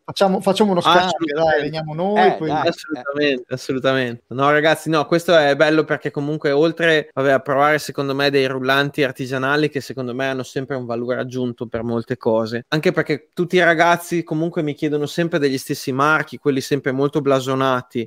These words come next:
Speaker 2: che vai a pagare più delle volte tanto il marchio, ma trovi uno strumento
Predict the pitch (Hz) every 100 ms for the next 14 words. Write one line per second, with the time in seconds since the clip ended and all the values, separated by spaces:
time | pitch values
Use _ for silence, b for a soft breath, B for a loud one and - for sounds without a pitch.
0 | - 156 151 190 180 147 143 170 165 139
1 | - 143 143 143 156 156 143 139 139 131
2 | 143 147 156 185 156 127 _ _ _ 151
3 | 143 156 156 - 165 143 143 160 143